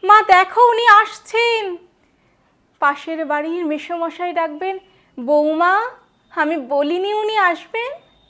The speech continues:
খোলা জানলা ধরে দাঁড়াবেন মায়েরা, তাদের ডান হাতে শঙ্খ আর বাঁ চোখে জল। নদী হবে উত্তাল, নৌকা বেসামাল। পরাণ মাঝিও চেঁচাবে, "উনি আসতেছেন।"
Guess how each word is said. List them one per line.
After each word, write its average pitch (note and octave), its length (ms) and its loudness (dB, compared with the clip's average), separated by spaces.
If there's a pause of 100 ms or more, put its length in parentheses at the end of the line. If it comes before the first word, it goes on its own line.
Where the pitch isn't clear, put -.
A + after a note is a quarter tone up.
(300)
খোলা C#4 340 -4
জানলা C#4 600 -6 (120)
ধরে C#4+ 180 -8
দাঁড়াবেন C4+ 480 -4
মায়েরা, C#4+ 640 -8 (440)
তাদের C4+ 440 -4
ডান C4+ 320 -6
হাতে D4+ 280 -8
শঙ্খ D4 640 -12
আর E4 440 -4
বাঁ C4 240 -6
চোখে C#4+ 360 -14
জল। C4 460 -12 (680)
নদী B3 460 -8 (140)
হবে B3 260 -6
উত্তাল, B3+ 800 -8
নৌকা B3 480 -12
বেসামাল। A#3 760 -14 (440)
পরাণ D4+ 500 4
মাঝিও D4 540 -2
চেঁচাবে, E4 680 0 (300)
"উনি G4 260 0
আসতেছেন।" A#4 1200 6